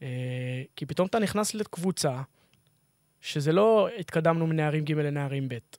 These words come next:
ביחד כולם. פתאום אתה מגיע לקבוצה שפתאום יש בה שחקנים ותיקים וצעירים. אה, יש שחקנים זרים פתאום. פתאום יכולים להביא שחקני רכש. אז הלחץ שלך להביא תוצאות פתאום הוא גדל.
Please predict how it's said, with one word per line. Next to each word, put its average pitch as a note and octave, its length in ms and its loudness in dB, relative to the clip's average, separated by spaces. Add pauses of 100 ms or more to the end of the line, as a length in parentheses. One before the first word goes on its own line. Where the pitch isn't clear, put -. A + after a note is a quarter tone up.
(340)
ביחד C3 360 -6
כולם. B2+ 280 -10 (460)
פתאום F#3 120 -6
אתה F#3+ 80 0
מגיע F#3+ 200 4
לקבוצה F#3+ 500 2
שפתאום D#3+ 420 -6
יש D#3+ 180 -2
בה E3 580 -2
שחקנים E3 460 -6
ותיקים E3+ 420 -4
וצעירים. G3 500 0 (1040)
אה, C3 320 -4
יש C3 100 -6
שחקנים E3 480 -4
זרים G3 320 0
פתאום. D#3+ 320 -4 (640)
פתאום D3+ 300 -4
יכולים E3 340 -4
להביא D#3 180 2
שחקני F3+ 360 0
רכש. G3 440 -2 (600)
אז C3+ 420 -6 (340)
הלחץ D#3+ 340 -2
שלך E3+ 180 -6
להביא D3+ 280 0
תוצאות D3+ 380 -2
פתאום C3+ 220 -8
הוא C3 80 -8
גדל. A#2+ 240 -8